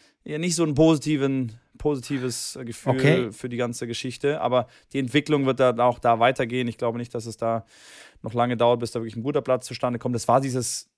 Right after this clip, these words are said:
Speaker 1: ja, dieser künstliche Sand im Endeffekt, der künstliche Sandplatz.
Speaker 2: Ja, ja. Ja, aber das ist ja nur eine Lösung. Also das ist ja nur
Speaker 1: Ja, genau.
Speaker 2: ein, eine Art
Speaker 1: Genau.
Speaker 2: von Allwetter, äh, Tennisplätzen. Es gibt ja noch die Hardcourts mit verschiedenen, äh,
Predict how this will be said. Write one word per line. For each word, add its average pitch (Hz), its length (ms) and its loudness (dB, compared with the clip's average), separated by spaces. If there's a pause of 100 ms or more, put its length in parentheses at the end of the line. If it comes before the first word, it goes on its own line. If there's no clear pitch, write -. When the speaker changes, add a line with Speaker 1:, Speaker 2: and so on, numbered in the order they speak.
(180)
Speaker 1:
ja, 110 320 -10
dieser 120 180 0
künstliche 147 460 0
Sand 120 320 2
im 127 120 0
Endeffekt, 95 340 -4
der 92 80 -6
künstliche 113 360 -6
Sandplatz. 110 360 -2
Speaker 2:
Ja, 127 280 2
ja. 123 320 -2 (460)
Ja, 135 260 4
aber 135 120 4
das 123 160 -2
ist 135 100 -2
ja 135 80 4
nur 123 340 6
eine 135 260 4
Lösung. 113 460 0
Also 107 200 -2
das 110 140 -2
ist - 60 -6
ja 113 80 2
nur 117 360 2
Speaker 1:
Ja, 120 80 0
genau. 143 220 4
Speaker 2:
ein, - 80 -6
eine 139 240 2
Art 123 180 0
Speaker 1:
Genau. 123 100 -2
Speaker 2:
von 117 300 -2 (500)
Allwetter, 123 760 0
äh, 117 60 -4
Tennisplätzen. 113 580 -4
Es 104 80 -8
gibt - 160 -10
ja 117 60 -2
noch 113 120 -2
die 110 140 -4
Hardcourts 120 600 0
mit 113 120 -6
verschiedenen, 127 760 2 (460)
äh, 135 100 -8